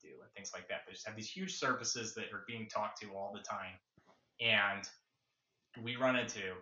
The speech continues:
errors, difficulty translating stuff from one to another. There's all sorts of problems like that that you might, you know, start to solve with those sort of tools, but, well, you know,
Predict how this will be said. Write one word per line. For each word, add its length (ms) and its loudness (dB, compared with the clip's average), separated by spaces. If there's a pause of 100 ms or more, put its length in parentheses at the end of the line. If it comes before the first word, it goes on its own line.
(120)
errors, 520 8
difficulty 440 2
translating 640 4
stuff 400 2
from 160 0
one 200 2
to 140 -2
another. 400 2
There's 180 -2
all 160 4
sorts 260 0
of 100 -10
problems 540 4
like 200 2
that 240 2
that 120 -4
you 160 -8
might, 240 -6 (160)
you 180 -10
know, 120 -10
start 440 -2
to 60 -8
solve 420 -2
with 160 -12
those 240 -12
sort 140 -16
of 80 -20
tools, 500 -12
but, 140 -10 (540)
well, 200 -4
you 60 -12
know, 80 -8